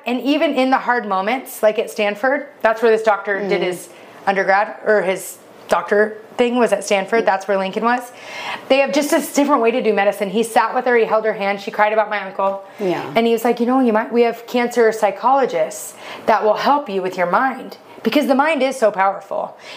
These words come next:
Speaker 1: And if she's thinking she's on her way out, the bo-, she's telling the body we're on our way out,
Speaker 2: Right.
Speaker 1: it's not gonna fight the same.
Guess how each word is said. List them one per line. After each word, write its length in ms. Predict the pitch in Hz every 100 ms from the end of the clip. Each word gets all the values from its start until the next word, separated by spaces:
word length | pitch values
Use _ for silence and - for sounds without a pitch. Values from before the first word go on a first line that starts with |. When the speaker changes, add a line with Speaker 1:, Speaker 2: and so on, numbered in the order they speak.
| -
Speaker 1:
And 80 | 240
if 100 | 254
she's 280 | - 381
thinking 300 | 392 285 247
she's 200 | 233 254
on 140 | 233 226
her 100 | 208
way 160 | 202
out, 280 | 185 170 220
the 60 | 208
bo-, 220 | 240 277
she's 200 | - 247
telling 200 | 285 285
the 60 | 226
body 240 | 277 320
we're 140 | 240
on 100 | 214
our 100 | 202
way 140 | 185 175
out, 200 | 160 180
Speaker 2:
Right. 200 | 240 - - -
Speaker 1:
it's 200 | - 302
not 160 | 339 311
gonna 120 | 247
fight 300 | 208 277 339
the 80 | 247
same. 400 | - 185 156 180